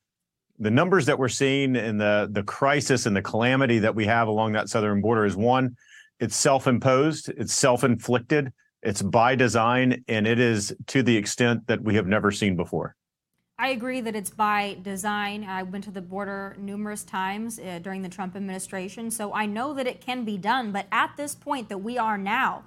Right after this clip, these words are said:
Speaker 2: if this president, if this administration decided to get tough on it, if Congress decided to get tough on our border and our laws, is this fixable? And if so, how long would it take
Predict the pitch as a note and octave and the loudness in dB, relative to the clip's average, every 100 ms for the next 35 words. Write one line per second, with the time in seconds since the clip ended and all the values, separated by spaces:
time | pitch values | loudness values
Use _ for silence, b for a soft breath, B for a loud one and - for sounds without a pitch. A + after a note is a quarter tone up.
0 | b b b A3+ A3 D#4+ - - D4+ E4 | b b b -4 -2 -2 -4 0 0 0
1 | A#3+ G3+ F3 G3+ G#3+ C#4 D#4 C4 A#3 - | -4 -6 -6 -8 -6 -6 -6 -6 -6 -6
2 | B3 C4+ C4 A3 G3 G3+ - A3+ B3+ C4+ | -6 -6 -6 -6 -6 -6 0 2 2 0
3 | G3+ F3+ b b B3 G#3 A#3 A3+ B3+ B3 | -4 -6 b b -6 -4 -6 -4 -4 -2
4 | A3+ G3+ F#3 E3+ A#3 A3 b b - B3+ | -2 -2 -4 -6 -6 -8 b b -6 -4
5 | D#4+ C4 A#3 - G#3 A#3 B3 B3+ F#3+ G3+ | -2 -4 -6 -8 -2 2 2 0 -4 -6
6 | G#3 - - C4 G3 - b - A3 G#3+ | -8 -6 0 2 0 -4 b -4 -2 -2
7 | G3 G3+ B3+ B3+ A3 G3 F#3+ F#3+ A3+ B3 | -2 -2 0 0 -2 -4 -4 -4 2 2
8 | G3+ - C#4+ G4+ - F#4 - - B3+ - | 2 -4 -6 -6 -4 -6 -6 -8 -8 -8
9 | C#4+ E4+ F#4+ b b C4+ C#4 C4+ - F#4 | -8 -8 -8 b b -6 -6 -6 -2 0
10 | D#4 B3+ - - E4 F4+ F4 D#4+ C#4 C#4 | 2 0 -2 -2 -2 0 -2 -4 -4 -4
11 | B3 - C4 A3+ F3 - | -6 -8 -6 -4 -6 -12